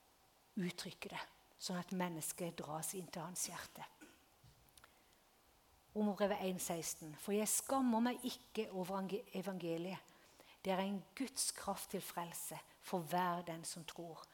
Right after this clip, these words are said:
Jøde først, og så greker. For i det åpenbares Guds rettferdighet av tro til tro, slik det står skrevet: Den rettferdige skal leve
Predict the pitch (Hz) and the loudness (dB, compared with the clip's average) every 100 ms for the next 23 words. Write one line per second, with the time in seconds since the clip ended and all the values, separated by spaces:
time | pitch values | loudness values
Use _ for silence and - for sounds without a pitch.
0 | - - 190 220 214 - 247 233 - - | -20 0 4 4 2 -6 -6 -6 -10 -12
1 | - - - - 165 - - 160 160 160 | -20 -20 -14 -8 -4 -4 -4 -4 -6 -10
2 | - - - - 175 156 - - 165 - | -18 -20 -20 -10 -6 -6 -8 -10 -10 -12
3 | - - - - 214 220 214 262 233 - | -20 -20 -14 -2 4 6 6 4 2 2
4 | 190 185 190 - 202 - 196 - 190 185 | 2 4 2 -2 -4 -4 -4 -2 0 0
5 | 190 202 190 226 240 - 196 170 - 262 | 0 -2 0 0 -2 -6 -6 -6 -2 -2
6 | 269 - 165 165 - - - - - 196 | -4 -6 -8 -8 -12 -20 -20 -12 -2 0
7 | 185 196 - - 165 - 170 160 151 151 | 0 -2 -2 -2 -4 -2 -2 -2 -4 -12
8 | - - - - 170 160 170 - 196 196 | -18 -20 -16 -6 -4 -2 -2 2 2 4
9 | 196 214 220 214 - - - - - 175 | 2 2 0 -2 -10 -18 -4 -2 2 2
10 | 170 170 - - - 170 175 165 156 160 | 2 -2 -8 -20 -8 -2 -2 -2 -6 -8